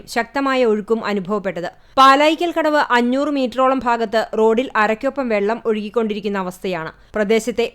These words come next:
വാടക ക്വാർട്ടേഴ്സിന്റെ മുറ്റത്തും വെള്ളം ശക്തമായി ഒഴുകിക്കൊണ്ടിരിക്കുകയാണ്.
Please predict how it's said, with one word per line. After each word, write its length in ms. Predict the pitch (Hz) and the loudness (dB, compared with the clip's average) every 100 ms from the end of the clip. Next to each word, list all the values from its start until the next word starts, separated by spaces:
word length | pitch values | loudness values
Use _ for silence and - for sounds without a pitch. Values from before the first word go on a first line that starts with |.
| 220 | 4
വാടക 340 | 220 214 247 | 4 4 0
ക്വാർട്ടേഴ്സിന്റെ 600 | 247 254 240 254 269 254 233 | 0 0 2 -2 0 -2 -2
മുറ്റത്തും 380 | 220 233 220 185 196 | -2 -2 -2 -4 -2
വെള്ളം 260 | 220 220 220 | 0 -2 -2
ശക്തമായി 500 | 208 - 247 240 208 - | -8 -4 -2 -2 -2 -2
ഒഴുകിക്കൊണ്ടിരിക്കുകയാണ്. 1000 | 208 208 220 226 220 202 208 190 165 160 | -2 -2 -4 -2 -2 -4 -4 -4 -4 -8